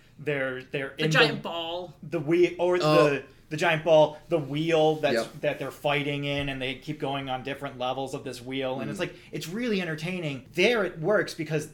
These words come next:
Speaker 1: it, the entire thing is that it's an amusement ride.
Speaker 3: Yeah.
Speaker 1: Here, it comes off as kinda hokey, and they
Speaker 3: Mm-hmm.
Speaker 1: do it over and over and over again in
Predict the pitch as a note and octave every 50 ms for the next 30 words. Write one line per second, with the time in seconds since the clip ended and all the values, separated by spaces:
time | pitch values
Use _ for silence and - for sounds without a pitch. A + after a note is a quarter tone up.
0 | - - - E3 D3+ - - - E3 D#3 D3 C#3 D#3 D3+ D3 D3 D#3 D3+ D3 C#3+
1 | C#3 B2+ A#2+ - A#2 A#2+ A#2 A2+ A#2 C3+ D3 C#3+ B2 A#2 - A2 G2+ F#2 F2 -
2 | - - - G#2 F#2 E2 - - - _ _ _ _ _ _ - - - G3+ A#3+
3 | C4 A3 F3 D3+ C#3 C3 C3 B2+ - C3+ - D#3+ D3+ D3 D3 C#3 - C#3 B2 -
4 | - C#3 C3+ B2 A2+ G2+ - - - D#3 C#3 C#3+ - G#2 F2+ - - C3 B2+ B2
5 | B2+ B2 - D#3+ D#3 F3+ F#3 F3 E3 C#3+ B2+ - - - - _ _ _ _ -
6 | - D3+ E3+ F3 D3+ D3 D3+ D3 C#3 C#3 C#3+ C#3 C3+ B2+ B2 C3 D3 C#3+ C#3 C#3
7 | B2 B2 A#2+ A#2 A2+ - C3+ C#3